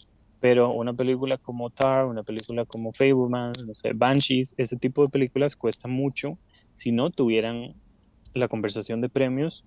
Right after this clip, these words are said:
no llegan al país. O nos llegan muy tarde. Esa es una cosa.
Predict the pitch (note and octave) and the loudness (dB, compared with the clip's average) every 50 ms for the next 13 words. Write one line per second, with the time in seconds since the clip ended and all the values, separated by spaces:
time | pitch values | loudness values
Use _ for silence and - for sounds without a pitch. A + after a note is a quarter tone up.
0 | _ _ - A#2 A2+ A2+ G#2+ G#2 G#2+ G#2 G2+ G#2 G#2+ - - - - - - - | _ _ -4 -4 0 0 0 0 0 -2 -4 -10 -10 -10 -12 -14 -14 -12 -12 -14
1 | - - _ _ _ _ _ _ - _ _ _ - D#3+ F3+ F#3 F3+ D3 B2+ A#2 | -14 -14 _ _ _ _ _ _ -20 _ _ _ 4 6 6 6 4 4 4 4
2 | A#2 A#2+ A#2 A2+ A2+ G#2+ - F#2 F2+ - _ _ _ _ _ _ _ _ _ _ | 2 2 0 -2 -4 -4 -6 -8 -8 -8 _ _ _ _ _ _ _ _ _ _
3 | _ _ - C3 A#2+ C#3+ B2 C3+ B2+ C3 C3+ - E3+ D3+ A#2+ A2 - | _ _ -4 0 0 0 -2 -2 -4 -4 0 2 2 2 2 -2 -10